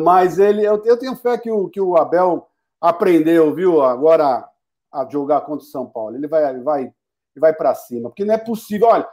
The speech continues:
noventa e nove vírgula nove por cento dos palmeirenses, todos querem que o Palmeiras vá pra cima. Você não, com qualquer um que você conversa,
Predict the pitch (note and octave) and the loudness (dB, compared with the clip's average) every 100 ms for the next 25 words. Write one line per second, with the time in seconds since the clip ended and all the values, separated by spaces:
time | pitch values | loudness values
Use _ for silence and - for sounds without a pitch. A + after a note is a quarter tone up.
0 | _ G3+ A3+ E3 A3+ D#4 - B3+ G#3+ G#3 | _ 2 2 2 0 0 0 -2 2 4
1 | G#3+ F3 D#3+ G#3 F#3 E3+ D#3 F#3 A#3+ G#3+ | 4 2 -4 -2 2 2 2 2 0 -4
2 | G3 G3+ F3+ - D3+ D3 D#3+ C#3 G3+ A3+ | -10 -12 -12 -8 -4 -4 -6 0 2 2
3 | - F3 E3 D3 D3+ F#3+ E3+ - _ _ | 2 0 0 0 0 2 0 -6 _ _
4 | A3+ A3+ G3 C#3 - _ _ _ _ F3+ | 4 4 2 -4 -12 _ _ _ _ -2
5 | F3+ F3+ F3 F3 E3+ D#3 E3+ E3 C3+ E3+ | -2 -2 -6 -6 0 0 0 -4 0 0
6 | E3 E3 D3+ - A#2+ A#2 - G#3 - _ | 2 -2 -2 -6 -12 -12 -12 -12 -14 _
7 | _ A3 A3 A#3+ A#3+ C#4+ C4+ C4 G#3+ G#3 | _ -14 -2 0 2 -2 -4 -4 -4 -6
8 | - G3+ F#3 D#3+ E3+ G3+ E3 - | -4 -4 -2 0 2 2 2 -4